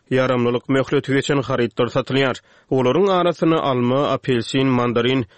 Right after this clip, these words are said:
pomidor ýaly haritler bolup, olar çüýräp, reňki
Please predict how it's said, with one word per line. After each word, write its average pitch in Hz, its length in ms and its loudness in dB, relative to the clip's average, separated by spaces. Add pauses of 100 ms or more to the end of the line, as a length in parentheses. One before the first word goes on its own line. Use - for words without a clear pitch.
(180)
pomidor 127 540 0
ýaly 139 240 2 (100)
haritler 120 500 0
bolup, 135 280 -2
olar 123 260 2 (140)
çüýräp, 123 460 0 (140)
reňki 117 400 -2